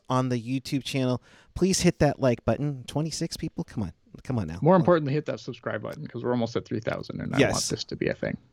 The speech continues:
Speaker 1: Yes, we wanna get to three K. That's been our goal since the beginning of the season. Of course, hit that notification bell. That's when we go live after every Sharks game.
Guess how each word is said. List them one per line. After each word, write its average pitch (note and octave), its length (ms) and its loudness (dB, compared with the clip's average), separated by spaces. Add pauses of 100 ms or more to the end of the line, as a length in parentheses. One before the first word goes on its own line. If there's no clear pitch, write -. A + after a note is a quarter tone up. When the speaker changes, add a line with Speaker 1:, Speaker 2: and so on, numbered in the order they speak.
(100)
Speaker 1:
Yes, A#2+ 360 0
we B2+ 80 0
wanna C3+ 240 2
get B2+ 180 -2
to C3+ 60 0
three B2+ 240 -2
K. A#2 260 0
That's A2 240 -2
been A#2 160 0
our A2 140 0
goal A2 340 0
since G#2 280 -4
the F#2 80 -6
beginning G2 240 -4
of F#2+ 60 -4
the F#2 60 -6
season. A2+ 440 -4 (360)
Of B2 140 -4
course, C3 240 4
hit D3 160 2
that C#3+ 140 2
notification B2+ 640 -2
bell. B2 220 4
That's B2+ 360 0
when A2+ 460 -6
we A2 260 -4
go A#2 220 4
live B2+ 880 0 (420)
after A2+ 260 0
every A#2+ 260 2
Sharks - 380 2
game. C#3 300 -2